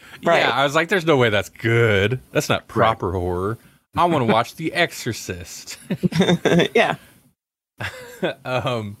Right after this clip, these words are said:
Speaker 2: but Melanie and I watched it. It was okay. It was okay.
Speaker 1: Mm-hmm.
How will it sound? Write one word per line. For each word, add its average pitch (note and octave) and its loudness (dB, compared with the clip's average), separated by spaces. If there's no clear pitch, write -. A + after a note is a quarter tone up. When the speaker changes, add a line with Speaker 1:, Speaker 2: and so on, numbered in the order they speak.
Speaker 2:
but A2 -4
Melanie D3 -2
and A#2 -2
I A2 -2
watched G#2 -4
it. A2 -4
It G3+ -2
was G#3+ -6
okay. G#3+ -4
It D#3 -16
was F3 -14
okay. E3+ -10
Speaker 1:
Mm-hmm. F#3 4